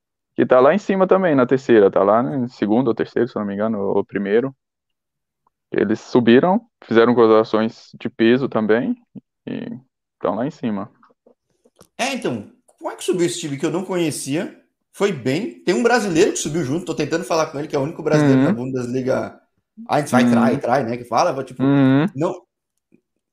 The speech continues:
Speaker 2: E só subiu por causa do time, né? Porque ele subiu junto com o time, mas você
Speaker 1: Pois
Speaker 2: chegou a
Speaker 1: é.
Speaker 2: acompanhar essa trajetória do Vitória Berlim? Que eu já perguntei pra outros caras, falei, como é que esse time subiu? Que eu,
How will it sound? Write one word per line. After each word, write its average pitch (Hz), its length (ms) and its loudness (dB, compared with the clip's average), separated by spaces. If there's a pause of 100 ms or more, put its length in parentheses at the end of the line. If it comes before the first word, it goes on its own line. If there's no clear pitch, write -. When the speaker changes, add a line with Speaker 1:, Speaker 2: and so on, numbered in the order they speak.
(580)
Speaker 2:
E 160 100 -12
só 190 120 0
subiu 190 260 0
por 240 100 -8
causa 254 200 0
do 269 60 -10
time, 254 280 -4
né? 139 120 -2
Porque 143 180 -10
ele 139 80 -6
subiu 143 260 -8
junto 180 200 -8
com - 80 -14
o 208 60 -12
time, 170 220 -10
mas 127 400 -12 (320)
você - 160 -8
Speaker 1:
Pois - 140 2
Speaker 2:
chegou 165 140 2
a 151 40 4
Speaker 1:
é. 147 40 4
Speaker 2:
acompanhar 147 220 4
essa 180 160 -2
trajetória 139 580 -2
do 120 100 -6
Vitória 117 360 -8
Berlim? 110 240 -8
Que - 80 -6
eu 143 40 -4
já 196 80 -2
perguntei 208 360 -4
pra 202 100 -6
outros - 160 -8
caras, 117 360 -2
falei, 127 200 -10
como 160 160 -14
é 185 40 -10
que 180 60 -18
esse - 60 -20
time 277 140 -12
subiu? 147 400 -10
Que 143 80 -12
eu, 123 120 -14